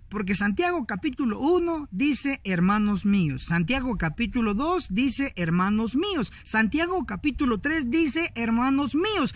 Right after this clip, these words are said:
Santiago capítulo cuatro menciona el término hermanos. Santiago capítulo cinco, el verso doce dice, "Hermanos míos". Es decir,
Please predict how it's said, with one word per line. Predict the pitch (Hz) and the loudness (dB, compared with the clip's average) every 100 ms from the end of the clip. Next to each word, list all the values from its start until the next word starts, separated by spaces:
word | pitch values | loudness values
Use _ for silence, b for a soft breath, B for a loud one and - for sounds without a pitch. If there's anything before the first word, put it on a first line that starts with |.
| B B | B B
Santiago | - 143 135 196 233 262 233 | -6 -4 -2 0 0 0 -4
capítulo | 139 131 220 226 175 147 | -6 -6 -4 -2 -2 -2
cuatro | 190 220 196 233 | -2 -2 -2 0
menciona | 165 143 220 208 | 0 2 2 2
el | 156 | 0
término | 208 220 220 208 - | 0 2 2 0 -2
hermanos. | 202 190 156 165 202 269 285 269 180 - B B | 0 2 4 4 6 6 6 4 2 -2 B B
Santiago | - 208 196 285 311 277 | 0 2 2 2 2 0
capítulo | 185 170 262 254 202 151 | -2 -4 -4 -2 -4 -2
cinco, | - 302 269 240 | 2 2 2 0
el | 190 | 2
verso | 220 - 226 | 2 2 0
doce | 180 269 262 233 | 0 0 0 2
dice, | 277 247 285 - | 2 2 -2 -2
"Hermanos | 277 285 262 254 320 330 302 - 226 | 0 2 4 4 4 2 2 0 2
míos". | 254 339 427 415 381 247 - B | 4 4 2 0 0 0 -4 B
Es | 359 339 | 0 2
decir, | 262 370 | 4 4